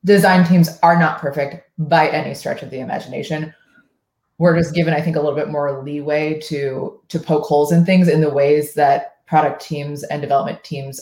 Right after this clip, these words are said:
aren't often given as much time to play with that kind of stuff. So giving them space to think about, like, well, okay, if we do this, we're able to achieve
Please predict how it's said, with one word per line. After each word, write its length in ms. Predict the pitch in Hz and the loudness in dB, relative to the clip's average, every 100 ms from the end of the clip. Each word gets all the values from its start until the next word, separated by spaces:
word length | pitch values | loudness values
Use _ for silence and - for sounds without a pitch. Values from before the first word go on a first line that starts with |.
| - | -2
aren't 200 | 160 - | 0 2
often 360 | 151 147 143 - | 0 0 -4 -4
given 440 | 147 135 139 - - _ _ - | -2 -2 -2 -8 -14 _ _ 2
as 200 | 147 151 | 2 2
much 300 | 151 - - | -4 -6 -6
time 180 | 123 151 | -6 -4
to 80 | - | -4
play 220 | 117 131 | -2 -2
with 140 | 156 | 0
that 180 | 165 - | 0 0
kind 140 | 180 | 0
of 100 | 185 | 0
stuff. 280 | 185 185 190 | 2 2 2
So 380 | - 160 147 147 - - _ _ - | 0 0 0 -2 -10 -20 _ _ 0
giving 300 | 180 175 175 | 2 4 4
them 160 | 160 | 4
space 540 | 160 - 147 156 165 - | 0 -2 2 4 2 -2
to 80 | 156 | -4
think 240 | 160 156 | -2 -4
about, 300 | 151 143 - | -2 0 0
like, 220 | 143 143 165 | -2 -2 0
well, 260 | 175 175 | 2 2
okay, 300 | - 165 151 | 2 2 2
if 140 | 175 180 | 0 -2
we 80 | 180 | -4
do 360 | 170 269 285 | -4 -6 -4
this, 400 | 165 139 170 - | -2 -2 -2 -6
we're 140 | 170 180 | -6 -4
able 220 | 170 170 | -4 -6
to 140 | 175 | -8
achieve 580 | 156 170 151 143 - | -8 -6 -6 -6 -12